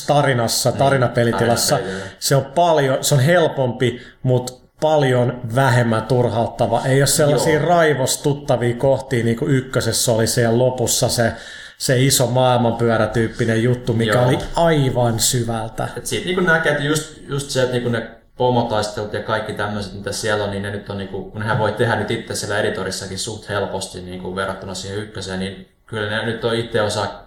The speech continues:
Speaker 2: hyödyntää sitä niinku niin paljon paremmin kuin siinä
Speaker 1: Joo.
Speaker 2: ensimmäisessä. Et kaikki niinku on siinä mielessä kehittynyt ja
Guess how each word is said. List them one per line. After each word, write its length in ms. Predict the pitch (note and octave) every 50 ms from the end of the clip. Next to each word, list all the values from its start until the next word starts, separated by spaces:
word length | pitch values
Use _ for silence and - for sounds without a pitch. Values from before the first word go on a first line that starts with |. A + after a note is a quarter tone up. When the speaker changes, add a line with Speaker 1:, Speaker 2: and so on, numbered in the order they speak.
| - A2+
Speaker 2:
hyödyntää 440 | A2+ A2+ G#2+ G2 - F#2+ F#2 F#2+ F#2
sitä 160 | - - G2
niinku 140 | G2 F#2+ G#2
niin 320 | G#2 G#2 A2+ A2+ A#2+ A#2 A2+
paljon 280 | - G2 G2+ G2 G2
paremmin 340 | F#2+ G2+ G2+ G2+ G2 G2 F#2+
kuin 100 | F#2+ F#2+
siinä 160 | C3 B2 A#2 A2+
Speaker 1:
Joo. 100 | A2 G2+
Speaker 2:
ensimmäisessä. 760 | G#2+ G#2+ G#2+ G#2+ G2 F#2+ F#2+ F#2 F#2 F#2 F#2 - - -
Et 60 | - -
kaikki 280 | - A#2 A#2+ - B2+ A#2+
niinku 180 | A2 - G2
on 100 | G#2 G2+
siinä 220 | G2+ A2 A2 G#2+ F#2
mielessä 260 | F#2 F#2 F#2 - -
kehittynyt 440 | - G2+ G#2+ G2+ - - F#2+ F#2+ F#2+
ja 180 | F#2 F#2+ F#2+